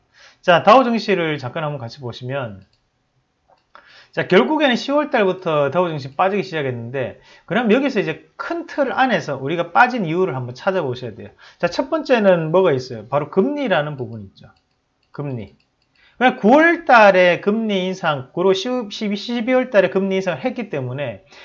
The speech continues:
이런 것들이 상당한 부담으로 시장은 작용을 했고, 그러면서 시장은 하락을 했던 겁니다.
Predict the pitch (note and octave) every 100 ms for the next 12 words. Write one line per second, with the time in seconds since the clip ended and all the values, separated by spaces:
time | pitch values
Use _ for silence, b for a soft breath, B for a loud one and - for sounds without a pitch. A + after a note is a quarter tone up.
0 | B A#3+ D4 C#4 A#3 G3+ F#3+ F#3+ A3+ A#3
1 | A#3+ A#3 D#3 F#3+ A#3 A3+ F#3+ - F#3 F#3
2 | F3 - B2+ E3+ F3+ D3+ D3 - E3+ E3
3 | E3+ B B - F3 A#3 G#3 - G3+ F#3+
4 | D3+ - C4 C4 D3+ B2+ D3 A#2+ G#2+ G#2
5 | A#2